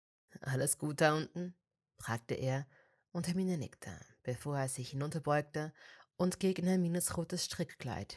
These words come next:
ihren kugelrunden Bauch küsste. Das war der Grund, warum sie die nächsten Tage noch mit ihren Freunden verbringen würden.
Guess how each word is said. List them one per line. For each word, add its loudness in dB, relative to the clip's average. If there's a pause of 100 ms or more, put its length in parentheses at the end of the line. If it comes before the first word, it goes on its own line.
(160)
ihren -6
kugelrunden -2
Bauch 2
küsste. -6 (1200)
Das 0
war -2
der -2
Grund, -4
warum -4
sie -6
die -8
nächsten -4
Tage -2 (300)
noch -6
mit -6
ihren -6
Freunden -2
verbringen -6
würden. -10